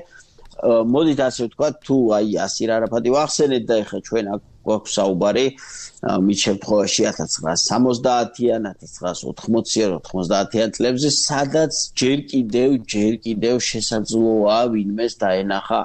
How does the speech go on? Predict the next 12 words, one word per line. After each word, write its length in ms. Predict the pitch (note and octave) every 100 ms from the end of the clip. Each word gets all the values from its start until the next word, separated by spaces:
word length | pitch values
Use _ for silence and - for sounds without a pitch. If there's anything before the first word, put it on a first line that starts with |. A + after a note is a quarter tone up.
| -
აზრი 500 | F2 F#2+ E2+ G#2 A#2+ G#2+
ასეთ 380 | F2+ - G#2+ - - - - -
პოლიტიკურ 640 | - G#2+ A2+ G#2+ G#2+ G#2+ -
თვალ-, 360 | - F#2+ - -
თვალთმაქცობაში, 1160 | - G#2 G2 - G#2+ G#2 - B2 A#2+ B2 - C#3+
რადგანაც, 580 | B2 G#2 G#2 A2+ C#3 B2 - - - - - - -
აა, 600 | G#2+ G#2 G#2 G#2 G2+ G2+
რა 180 | A#2 A#2+
თქმა 300 | - - B2 G#2+
უნდა, 280 | G2 G2+ B2 B2 G2
არ 140 | F#2+
იყო 240 | F#2+ -